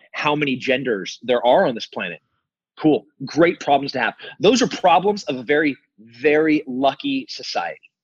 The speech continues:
Those, I mean, that's, that's been our life for the past twenty years, right? Like, yeah, the war on terror, that sucked, but it's not, like, the greatest war of all time, right? It's not the Great Depression. It's not World War One, where we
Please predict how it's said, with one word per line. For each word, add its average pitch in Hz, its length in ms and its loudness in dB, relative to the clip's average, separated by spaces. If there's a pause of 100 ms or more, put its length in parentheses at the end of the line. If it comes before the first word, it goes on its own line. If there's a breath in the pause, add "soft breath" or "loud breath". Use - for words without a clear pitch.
(560)
Those, 175 220 -4 (260)
I 139 40 -4
mean, 135 100 -6
that's, 180 280 -2
that's 156 200 -2
been 165 160 2
our 135 160 2
life 180 260 2
for 135 60 -8
the 123 80 -12
past - 320 -4
twenty 135 240 -6
years, 151 360 -4
right? 143 220 -2 (540)
Like, 139 140 0 (800)
yeah, 202 160 4
the 170 80 4
war 156 260 4
on 135 100 0
terror, 147 460 2
that 147 160 0
sucked, - 420 0 (320 soft breath)
but 151 80 2
it's 143 160 -4
not, 165 240 0
like, 147 300 2 (400 soft breath)
the 139 160 -2
greatest 139 420 0
war 127 300 2
of 113 100 -6
all 113 160 0
time, 104 460 -4
right? 113 220 -2
It's 101 160 -10
not 127 160 0
the 127 80 -2
Great 127 240 -2
Depression. 110 520 -4
It's 101 160 -10
not 135 220 0
World 151 300 6
War 147 240 6
One, 123 440 2
where 117 200 2
we 117 120 -6